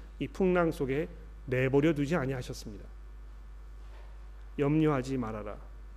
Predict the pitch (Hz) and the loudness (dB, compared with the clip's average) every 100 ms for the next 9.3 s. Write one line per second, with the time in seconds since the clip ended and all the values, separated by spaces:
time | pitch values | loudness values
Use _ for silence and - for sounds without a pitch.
0 | - - - - - - - - - - | -14 -14 -14 -14 -14 -14 -14 -14 -14 -14
1 | - - - - - 143 147 147 139 - | -14 -14 -14 -8 0 4 6 4 2 2
2 | 135 139 151 147 117 107 101 - - - | 2 4 4 4 0 -4 -6 -12 -14 -14
3 | - - - - - - - - - - | -14 -16 -14 -16 -14 -14 -16 -14 -14 -14
4 | - - - - - - - - 160 180 | -14 -14 -14 -14 -14 -14 -14 0 4 6
5 | 170 147 160 165 180 160 170 170 170 139 | 8 6 6 4 4 8 10 12 12 10
6 | 143 151 143 - 185 165 139 127 127 139 | 10 10 8 10 10 12 10 6 6 10
7 | 147 147 151 139 127 120 120 110 - - | 12 12 12 10 8 8 4 4 -2 -14
8 | - - - - 117 139 160 143 143 131 | -14 -14 -6 4 10 12 12 10 8 6
9 | 123 101 | 2 -4